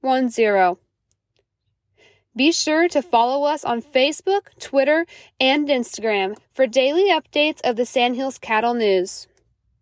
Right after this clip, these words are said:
This is Maddie Lamb with the Sandhills Cattle Association with your weekly update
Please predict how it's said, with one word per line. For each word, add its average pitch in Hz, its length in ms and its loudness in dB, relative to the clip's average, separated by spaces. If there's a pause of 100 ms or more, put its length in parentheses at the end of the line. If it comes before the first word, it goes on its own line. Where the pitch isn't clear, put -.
(1200)
This 254 160 2
is 233 140 -4
Maddie 247 320 2
Lamb 285 460 0
with 277 160 0
the 262 100 0
Sandhills 269 580 -2
Cattle 269 400 0
Association 269 1000 0 (260)
with 269 220 0
your 277 120 4
weekly 262 460 0
update 277 480 2